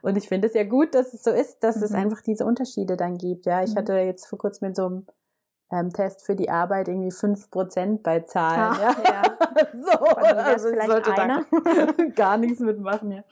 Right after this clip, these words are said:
Speaker 2: Ja.
Speaker 1: Okay.
Speaker 2: Nee.
Speaker 1: Ähm, wenn du jetzt noch das wie zusammenfassen solltest jetzt mit so zwei Sätzen,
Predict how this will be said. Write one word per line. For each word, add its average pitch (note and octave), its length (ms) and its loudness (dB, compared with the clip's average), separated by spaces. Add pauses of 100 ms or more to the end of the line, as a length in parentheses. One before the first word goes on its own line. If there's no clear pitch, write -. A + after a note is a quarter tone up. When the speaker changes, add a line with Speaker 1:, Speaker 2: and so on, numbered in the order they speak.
Speaker 2:
Ja. G#3 260 -2 (300)
Speaker 1:
Okay. G3 500 -2 (380)
Speaker 2:
Nee. G3 480 -4
Speaker 1:
Ähm, F#3 480 -2
wenn F#3+ 320 -2
du G#3 60 2
jetzt G#3 320 0
noch G#3 220 0 (1600)
das G3+ 220 -6
wie G3 360 -2 (200)
zusammenfassen F#3+ 840 -4
solltest E3+ 300 -4
jetzt - 200 -8
mit F3+ 200 -8
so E3+ 180 -2
zwei E3+ 380 -4
Sätzen, F3 640 -6